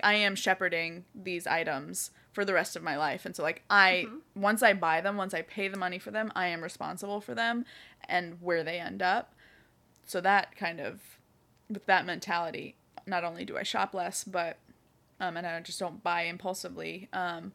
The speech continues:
Speaker 1: I, like, am, am really kind of, I, I put a lot of meaning onto the things that I do acquire.
Speaker 2: Yeah.
Speaker 1: Yeah.
Speaker 2: I love that. I know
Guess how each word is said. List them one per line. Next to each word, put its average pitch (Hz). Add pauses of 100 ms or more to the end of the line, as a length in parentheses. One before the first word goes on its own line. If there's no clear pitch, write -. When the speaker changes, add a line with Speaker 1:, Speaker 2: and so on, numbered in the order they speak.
(400)
Speaker 1:
I, 175 (1500)
like, 180
am, 180
am 180
really 175
kind 175
of, 160 (2250)
I, 202
I 202
put 208
a 202
lot 185
of 180
meaning 185
onto 175
the 170
things 165
that 170
I -
do -
acquire. - (300)
Speaker 2:
Yeah. 311 (520)
Speaker 1:
Yeah. - (400)
Speaker 2:
I 320
love 392
that. -
I 254
know 262